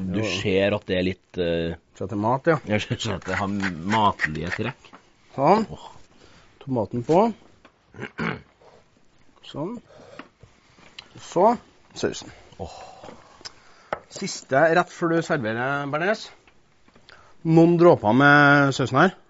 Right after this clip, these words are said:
Speaker 2: Worcester Shire-saus. Eller noe i den duren. Det er ingen i verden som vet hvordan det her uttales.
Speaker 1: Nei.
Speaker 2: Se på det. Og så til slutt, det smø-, bruna smøret, som vi stekte kjøttet i.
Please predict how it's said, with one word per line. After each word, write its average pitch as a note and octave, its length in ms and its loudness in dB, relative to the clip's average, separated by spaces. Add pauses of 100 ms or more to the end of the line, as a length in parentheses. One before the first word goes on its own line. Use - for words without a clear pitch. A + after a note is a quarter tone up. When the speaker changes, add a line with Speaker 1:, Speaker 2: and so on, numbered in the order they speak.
Speaker 2:
Worcester A#2+ 640 2 (420)
Shire-saus. D3 600 2 (680)
Eller C#3 180 -2
noe C#3 120 0
i - 20 0
den C3+ 160 2
duren. G#3 220 6 (1600)
Det - 20 -16
er C3 60 -2
ingen A2+ 140 4
i A#2 40 4
verden G#2 180 4
som B2+ 120 -4
vet A2+ 100 -4
hvordan A#2 160 -8
det A#2 100 -4
her A2 200 -4
uttales. - 800 -2 (680)
Speaker 1:
Nei. C3+ 200 -2 (220)
Speaker 2:
Se - 120 -16
på A#2 160 -2
det. E3+ 120 0 (1600)
Og - 100 -8
så D3+ 120 -2
til D3+ 120 0
slutt, E3+ 320 0 (600)
det A#2+ 100 -6
smø-, C#3 380 0
bruna C#3 540 2
smøret, C#3+ 400 2 (840)
som B2+ 160 -6
vi B2+ 80 -2
stekte - 580 -12
kjøttet B2 320 2
i. F#3+ 120 4